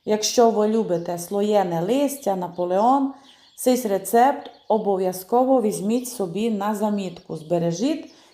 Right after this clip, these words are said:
і коли будете мати можливість, і спечіть який колач.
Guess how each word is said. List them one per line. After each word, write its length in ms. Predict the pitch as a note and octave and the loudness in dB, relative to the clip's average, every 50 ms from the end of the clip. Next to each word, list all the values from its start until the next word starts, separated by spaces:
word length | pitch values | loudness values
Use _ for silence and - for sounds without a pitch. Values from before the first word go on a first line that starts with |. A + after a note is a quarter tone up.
| _ - | _ -10
і 80 | C#4+ | -6
коли 240 | C4+ C4+ D4+ D4 C#4+ | 0 2 4 4 4
будете 340 | B3+ A#3 B3 A#3+ A#3+ A#3+ A3 | 6 6 4 4 4 4 2
мати 520 | A3+ A3+ G#3+ - G#3 A3 A3 - - G3 | 2 0 0 0 0 0 0 -2 -2 -4
можливість, 760 | F#3 F#3 F#3 F#3+ F#3 A3 C#4 D#4+ E4+ E4 D#4 C#4 C4+ - - - _ _ _ _ _ _ | -4 -2 -2 -2 -2 0 0 2 2 2 0 -2 -4 -10 -18 -20 _ _ _ _ _ _
і 80 | - A#3+ | -4 -4
спечіть 600 | A#3 - - A#3 A3+ A#3 - - G3+ F3+ - - | -4 -2 0 0 0 0 0 -4 -4 -4 -4 -6
який 260 | F3+ F3+ F3+ G3+ G3+ G3 | -6 -6 -4 -4 -4 -4
колач. 400 | G3 F#3 F3 E3+ E3 E3 - | -2 -2 -2 -2 -2 -4 -6